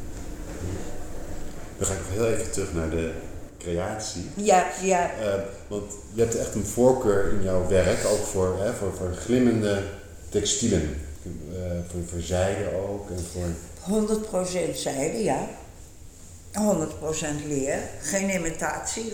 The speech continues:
Speaker 2: moet ik niet, eh, nee, daar werk ik niet mee. Nee. Ik, eh, reisde heel veel naar Italië om, eh, mijn materiaal te zoeken en te vinden. <laughs> Ja.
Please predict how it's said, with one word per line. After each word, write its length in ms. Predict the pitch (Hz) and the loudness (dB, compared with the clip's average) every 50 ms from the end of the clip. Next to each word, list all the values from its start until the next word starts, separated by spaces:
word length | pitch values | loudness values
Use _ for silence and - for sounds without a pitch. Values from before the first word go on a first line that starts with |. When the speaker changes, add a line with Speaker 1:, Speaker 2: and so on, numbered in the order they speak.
| - - 190 | -8 -6 -4
Speaker 2:
moet 180 | 190 190 180 | -4 -4 -4
ik 100 | 180 165 | -4 -6
niet, 340 | 175 190 196 190 190 - - | -6 -6 -6 -4 -4 -4 -6
eh, 280 | - 160 165 160 160 165 | -4 -4 -6 -4 -4 -4
nee, 200 | 160 135 143 151 | -6 -6 -6 -4
daar 140 | 175 170 175 | -6 -4 -2
werk 280 | 175 160 156 151 - - | 0 0 0 -2 -4 -8
ik 160 | 147 - - | -10 -10 -10
niet 180 | 156 151 147 | -8 -8 -6
mee. 240 | 139 147 143 143 143 - - - - | -6 -6 -6 -8 -8 -10 -10 -10 -10
Nee. 240 | - 170 170 190 - - - - - - - - - - - - - - - - - | -6 -4 -4 -2 -2 -4 -6 -8 -4 -4 -4 -4 -4 -10 -10 -10 -10 -10 -10 -10 -8
Ik, 300 | - 180 - - - - | -8 -8 -8 -8 -8 -4
eh, 280 | 185 170 170 170 170 180 | -2 -2 -2 -2 -2 2
reisde 380 | 190 196 196 202 190 175 175 | 2 2 2 2 0 -2 0
heel 340 | 180 180 190 220 240 269 262 | 0 2 4 6 6 6 6
veel 220 | - 214 180 175 | 6 4 4 4
naar 200 | 175 170 170 170 165 | 4 2 2 0 0
Italië 540 | 165 165 - 160 147 143 165 190 220 240 - - - - - - - - - - - - - - - - - - - - - - - - - | -2 -4 -4 -6 -4 -4 -4 0 0 0 0 0 -4 -8 -10 -12 -14 -14 -14 -14 -14 -16 -16 -16 -16 -16 -16 -16 -16 -16 -14 -14 -14 -12 -8
om, 400 | - 175 170 156 151 156 156 151 | -4 -2 -2 -2 -2 -2 -2 -2
eh, 240 | 147 143 147 143 143 143 143 143 - - - - - - - | -2 0 0 0 0 -2 -4 -6 -10 -12 -14 -14 -14 -12 -8
mijn 180 | - 151 147 147 | -4 -4 -2 -2
materiaal 640 | 151 147 143 143 - - 143 147 147 139 147 143 143 | -2 -2 -4 -4 -6 -6 -4 -4 -4 -4 -6 -6 -8
te 80 | - 165 | -8 -6
zoeken 400 | 170 202 220 214 214 - 269 285 - - - - - - - - - - - - - - - - - - - - | -4 -4 -4 -4 -4 -4 -6 -6 -6 -8 -10 -10 -8 -8 -8 -8 -8 -8 -10 -8 -8 -10 -10 -10 -10 -10 -8 -6
en 120 | 151 139 | -6 -4
te 120 | - - 123 | -4 -4 -4
vinden. 460 | - - 135 127 131 139 - 113 - - - - - - - - - - - | -4 -2 -2 -2 -2 -4 -6 -6 -6 -6 -8 -8 -10 -10 -8 -8 -6 0 4
<laughs> 320 | 160 147 - - - - - - - - - - - - - - - - - - | 4 4 4 2 -2 -6 -8 -10 -10 -8 -8 -6 -6 -6 -6 -6 -8 -8 -6 -4
Ja. 180 | 165 151 - | -4 -4 -4